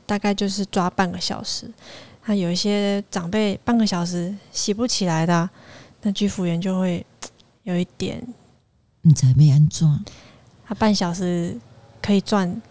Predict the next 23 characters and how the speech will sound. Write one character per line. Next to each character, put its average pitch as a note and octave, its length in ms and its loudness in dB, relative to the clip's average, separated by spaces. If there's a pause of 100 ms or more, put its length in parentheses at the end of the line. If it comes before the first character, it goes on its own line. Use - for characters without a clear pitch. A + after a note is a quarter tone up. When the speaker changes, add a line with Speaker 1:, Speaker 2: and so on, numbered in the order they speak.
(100)
Speaker 1:
赚 F#3 200 2
这 G3+ 100 -2
个 F3 100 -6
钱， - 440 -6
然 F#3+ 140 -2
后 G#3 220 0
这 A#3 100 -2
个 - 120 -6
阿 F#3 120 -2
嬷 G3 140 0
要 G3+ 120 2
四 C4+ 220 0
十 G3 140 2
分 G#3 180 4
钟 G#3 240 2
才 G3 160 0
可 G3 160 0
以 G#3+ 60 4
赚 G#3 200 -4
到 G#3+ 120 -6
这 B3+ 140 -10
个 - 100 -14
钱。 - 320 -4